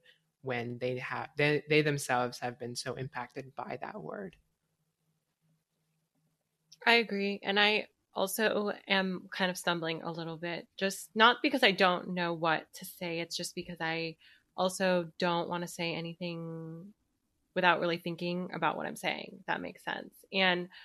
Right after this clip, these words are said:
Speaker 2: I think this whole thing could have been worded differently. I think instead of saying or trying to gatekeep who can and who can't say it,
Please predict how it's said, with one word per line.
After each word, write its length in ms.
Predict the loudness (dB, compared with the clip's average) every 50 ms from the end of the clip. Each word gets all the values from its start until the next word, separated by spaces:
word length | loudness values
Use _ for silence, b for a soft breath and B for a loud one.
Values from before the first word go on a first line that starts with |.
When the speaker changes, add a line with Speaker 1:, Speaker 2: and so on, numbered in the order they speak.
| B B B B _ _ _ _ _ _ _ _ 4
Speaker 2:
I 120 | 4 4
think 560 | 4 2 2 4 4 4 4 2 0 -4 -8 -10
this 300 | -8 -2 2 2 2 2
whole 380 | 0 -2 0 2 2 2 2 0
thing 800 | -4 -12 -18 -4 -2 0 2 2 2 2 0 0 -2 -4 -4 -6 -10 _ _ _ _ _ _ _ _ _ _ _ _ _
could 200 | _ 0 6 6
have 120 | 6 8 8
been 540 | 6 6 6 6 4 2 2 0 -2 -6 -12 _ _ _ _ _ _ _ _ _ _
worded 540 | -4 0 4 4 4 4 4 2 0 -2 -12 -20 _ _
differently. 640 | -2 -2 -2 0 -4 -4 -2 0 2 2 4 4
I 140 | 4 4 2
think 200 | 4 2 2 2
instead 320 | 2 0 0 2 4 4 4
of 120 | 4 2
saying 580 | 0 -2 0 0 0 0 0 -2 -2 -4 -4 -2
or 120 | -2 -4
trying 260 | -2 0 0 0 0 0
to 60 | -2
gatekeep 380 | -4 -6 -6 -6 -8 -10 -10 -10 -6 -4
who 220 | -2 0 0 -2
can 360 | -4 -6 -4 -2 -2 -2 -2
and 120 | -4 -6 -8
who 120 | -8 -10
can't 340 | -12 -10 -8 -8 -8 -8 -10
say 360 | -8 -6 -4 -2 0 0 0
it, 100 | -2 -4